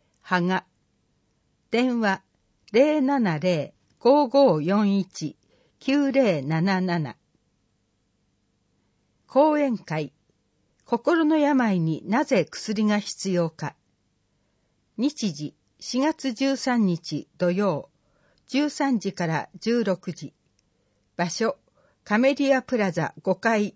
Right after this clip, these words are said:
第二研修室。亀戸二の十九の一。対象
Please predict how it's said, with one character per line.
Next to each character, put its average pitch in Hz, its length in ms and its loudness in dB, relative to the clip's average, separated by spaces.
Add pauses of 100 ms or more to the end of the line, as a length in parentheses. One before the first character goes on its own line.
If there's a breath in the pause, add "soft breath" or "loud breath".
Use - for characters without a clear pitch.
第 247 260 2
二 262 160 0
研 233 280 -2
修 202 280 -4
室。 - 400 -10 (760)
亀 262 420 2
戸 156 260 -4
二 262 200 2
の 226 180 2
十 233 280 -2
九 233 300 -2
の 151 260 -4
一。 170 380 -8 (1120)
対 240 200 0
象 214 440 0